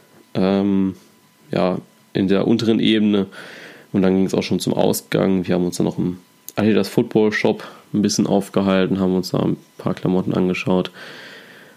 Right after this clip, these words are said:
Ja, und das war dann der Besuch im Deutschen Fußballmuseum. Und ich kann nur eins sagen, ähm, das war eine unglaubliche Erfahrung,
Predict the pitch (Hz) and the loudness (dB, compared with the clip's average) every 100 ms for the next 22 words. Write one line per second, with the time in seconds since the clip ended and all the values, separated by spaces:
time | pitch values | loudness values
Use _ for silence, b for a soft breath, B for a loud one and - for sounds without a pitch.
0 | B - 139 104 90 - 110 110 113 113 | B 0 2 2 0 0 0 0 0 0
1 | 113 113 120 - 117 107 113 113 123 - | 2 0 -2 -6 -6 -2 0 0 -2 -10
2 | - 113 117 123 117 107 107 139 131 160 | -2 0 2 0 0 0 0 -2 -2 0
3 | - 104 92 85 90 87 87 85 98 95 | 0 2 2 0 0 0 -2 -4 -2 0
4 | 95 95 95 - B B B B B B | 0 0 -4 -8 B B B B B B
5 | 107 135 135 127 107 131 139 135 127 131 | 0 2 2 2 2 0 0 0 2 2
6 | 135 131 131 - - _ _ - 107 107 | 0 -2 -6 -18 -20 _ _ -2 0 2
7 | 107 107 110 - 107 - - 104 104 101 | 0 -2 -4 -4 -4 -2 0 2 2 0
8 | - 104 104 101 101 - 123 127 120 113 | -2 0 2 0 -2 0 0 2 0 0
9 | 113 107 107 104 120 135 131 | 0 0 0 0 0 0 -2